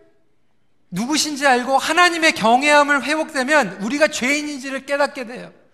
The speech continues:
하나님과 얼마나 멀리 떨어져 있는 존재인지를 깨닫게 되면 상한 마음을 가질 수밖에 없어요. 십칠 절 말씀에 "하나님께서 구하는 제사는 상한 심령이라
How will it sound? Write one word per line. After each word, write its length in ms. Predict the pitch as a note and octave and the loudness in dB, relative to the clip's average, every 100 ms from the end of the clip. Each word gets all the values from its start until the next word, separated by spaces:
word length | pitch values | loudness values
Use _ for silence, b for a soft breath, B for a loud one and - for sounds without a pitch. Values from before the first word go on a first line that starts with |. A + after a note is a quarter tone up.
| B B B | B B B
하나님과 500 | D#4 E4+ E4 D#4+ B3+ | 2 4 4 6 6
얼마나 440 | C4 D#4+ E4+ E4 | 6 6 6 6
멀리 340 | C4 C4+ D#4 D4+ | 6 6 6 4
떨어져 360 | D4+ D#4 D4+ | 6 4 0
있는 220 | C#4+ C#4 | -4 -6
존재인지를 760 | C4+ A#3+ B3 C4+ B3+ B3+ C4+ C4 | -6 -8 -6 -6 -6 -6 -6 -2
깨닫게 380 | D4 C#4+ C#4 B3+ | 2 2 0 -6
되면 340 | B3+ D4 G3+ B B B | -4 -2 -4 B B B
상한 500 | - D4+ D#4 D#4 B3 | -4 2 2 2 6
마음을 380 | G#3 C4 C#4+ D4 | 8 8 6 0
가질 260 | - B3 | -2 -2
수밖에 400 | B3+ C#4 C4+ C4+ | -4 0 0 0
없어요. 400 | A3 F3+ - D3 - _ _ _ _ _ _ _ _ _ _ _ _ _ _ _ _ _ _ _ _ _ _ _ _ _ _ | -8 -8 -14 -14 -20 _ _ _ _ _ _ _ _ _ _ _ _ _ _ _ _ _ _ _ _ _ _ _ _ _ _
십칠 320 | - C4+ - C4 | -14 -10 -8 -2
절 140 | C#4+ | 2
말씀에 500 | A#3+ A#3 B3+ B3+ B3+ | 2 0 0 0 2
"하나님께서 580 | B3 C#4 C#4+ C4+ C4 C4 | 4 4 4 4 -2 2
구하는 300 | B3 B3 B3+ | 4 4 4
제사는 420 | A#3 A#3 B3 A#3+ | -2 0 0 -2
상한 420 | G3+ C#4 C#4 C#4+ | -2 -2 2 2
심령이라 640 | C#4+ C#4 C4+ C4+ C4 C4 | 0 -6 -6 0 6 6